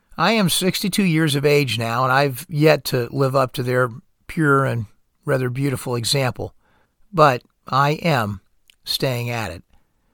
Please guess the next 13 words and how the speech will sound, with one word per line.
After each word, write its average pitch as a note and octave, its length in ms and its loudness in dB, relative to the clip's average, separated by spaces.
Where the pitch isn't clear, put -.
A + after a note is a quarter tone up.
My G3 220 8
father A3 400 6
was C#3 160 0
the D3+ 120 -4
ultimate F3+ 440 4
in C3 100 -4
holding F3+ 480 4
back C#3+ 320 2
and B2+ 160 -6
not D#3+ 240 2
using D3+ 400 2
careless C3 560 -2
words. E3+ 540 4